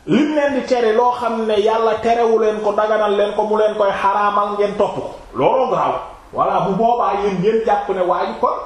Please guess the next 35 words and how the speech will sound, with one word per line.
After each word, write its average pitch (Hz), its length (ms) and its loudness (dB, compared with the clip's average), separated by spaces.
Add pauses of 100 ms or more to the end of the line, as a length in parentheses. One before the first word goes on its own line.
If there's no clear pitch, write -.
(300)
moom 185 400 0
moo 185 160 2
nekk 196 300 -2
place 170 400 0
yàlla 170 240 0
di 160 100 -6
daganal 170 400 -2
ak 147 120 -4
a 160 40 -8 (120)
xaraamal. 160 440 0 (220)
Loolu 185 260 0
la, - 80 -4
mais 190 180 0
du 190 120 2
ne 220 140 0 (600)
képp 359 440 -2
koo 277 160 4
xam 175 280 -2
ne - 140 -4 (420)
day 190 300 0
digle 208 340 2
nga 196 100 -2
koy 202 220 2
topp, - 540 -4
mu 180 140 2
lay 240 200 0
tere 202 240 0
ngay 202 160 2
bàyyi, 180 380 0
que 202 60 2
ne 196 100 0
kooku 175 280 0
nga 156 120 -2
jàpp 143 220 -2
yàlla. 165 300 -2